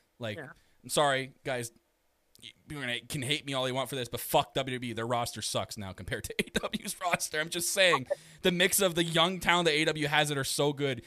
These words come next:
Speaker 1: with the mix of everyone they just brought in, you can't compare this roster to anywhere else and say anywhere else is
Speaker 2: Whatever.
Speaker 1: better.
Speaker 2: I'm just gonna look at it like this. If you enjoy W W E, cool.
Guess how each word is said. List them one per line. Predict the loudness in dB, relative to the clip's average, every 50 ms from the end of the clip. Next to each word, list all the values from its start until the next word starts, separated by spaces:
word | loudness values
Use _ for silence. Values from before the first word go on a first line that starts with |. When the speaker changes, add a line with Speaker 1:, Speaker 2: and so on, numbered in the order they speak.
| -16 -10 -8
Speaker 1:
with | -4 -2
the | -2 -2
mix | -2 -2 -2 -2 -2
of | -2
everyone | -2 -2 -2 0 0 0 0
they | -2 -2
just | 0 0 0 0 0 0
brought | 2 2 2 2
in, | 0 -2 -4 -8 -12 _ _ _
you | -2 -2
can't | 0 0 0 4 4 4 4 4
compare | 2 2 4 4 4 6 6 6 6
this | 4 2 2 2
roster | 2 4 4 4 2 0 -2
to | -2 -4 -4
anywhere | -4 -2 -2 0 0 0
else | 0 -2
and | -2 -4
say | -4 -2 -2 -2 -2 -4 -6 -6
anywhere | -4 -4 -4 -2 -2 -2 0
else | 2 2
is | 2
Speaker 2:
Whatever. | 2 2
Speaker 1:
better. | 0 -4 -6 -8 -12 -16 _ _ _ _ _ _ _ _ _ _ _ -8
Speaker 2:
I'm | -6 -6 -6 -8
just | -12 -4 0
gonna | 4 6 8
look | 8 8
at | 6 6
it | 4
like | 4 2 0
this. | -2 -4 -4 -4 -4 -6
If | -6 -6 -4
you | -2 0 2 4 4
enjoy | 4 2 4 6 6 8 8 8 8
W | 8 6 6 6 6 6 6
W | 6 4 4 2 2 0
E, | -2 -2
cool. | 0 0 0 0 0